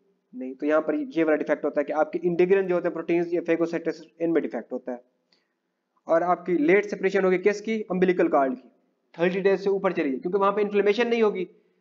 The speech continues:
तो आपका umbilical cord वहाँ से separate नहीं होगा, ठीक है। तो pus फॉर्मेशन भी नहीं होगी क्योंकि neutrophils जा नहीं रहे,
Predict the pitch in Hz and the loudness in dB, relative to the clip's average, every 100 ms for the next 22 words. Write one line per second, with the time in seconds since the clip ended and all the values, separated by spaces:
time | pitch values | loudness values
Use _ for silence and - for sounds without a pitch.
0 | _ _ 180 170 180 175 170 165 165 156 | _ _ -2 0 0 2 2 2 0 0
1 | 147 143 131 123 139 143 143 139 135 _ | -2 -8 -8 -8 -8 -6 -6 -6 -12 _
2 | _ _ 147 151 147 - _ _ _ _ | _ _ -14 -12 -12 -14 _ _ _ _
3 | _ _ _ _ _ _ _ _ 175 - | _ _ _ _ _ _ _ _ -8 -8
4 | - - 202 202 214 208 202 214 196 175 | -12 -2 -2 0 0 0 0 0 2 2
5 | 147 147 190 190 196 208 208 165 175 202 | 2 0 2 2 0 2 2 4 2 4
6 | 220 196 | 2 0